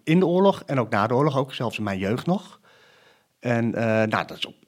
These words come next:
dat is in principe niks, eh, niks bijzonders aan, zo kan, kan je denken. Behalve dat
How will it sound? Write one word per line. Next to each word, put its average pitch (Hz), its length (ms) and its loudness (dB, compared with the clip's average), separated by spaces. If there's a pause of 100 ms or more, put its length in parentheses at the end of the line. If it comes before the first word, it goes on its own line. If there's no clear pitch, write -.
(120)
dat - 160 -18
is - 60 -18
in - 60 -16
principe 107 380 -10
niks, 104 320 -6
eh, 98 380 -4
niks 95 200 -10
bijzonders 113 440 -2
aan, 95 140 0
zo 101 120 -2
kan, 104 380 -2
kan 101 200 2
je 98 60 -4
denken. 95 460 -2 (580)
Behalve 156 640 0 (100)
dat 113 580 -2